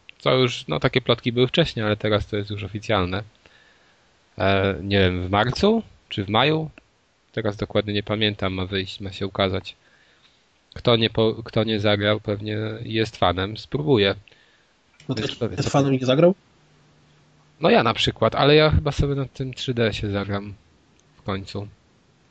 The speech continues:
Speaker 1: w tego Residenta. Zresztą to jest bodajże Resident,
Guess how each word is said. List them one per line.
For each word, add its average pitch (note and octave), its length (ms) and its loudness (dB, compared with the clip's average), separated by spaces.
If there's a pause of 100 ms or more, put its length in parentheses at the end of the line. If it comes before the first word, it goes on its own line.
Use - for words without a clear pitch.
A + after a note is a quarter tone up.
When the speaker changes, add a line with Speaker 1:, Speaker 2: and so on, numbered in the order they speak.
Speaker 1:
w - 60 -20
tego G2 240 0
Residenta. F#2+ 580 0 (500)
Zresztą A2+ 220 0
to D3 100 4
jest - 460 -2
bodajże B2+ 880 4
Resident, B2+ 640 0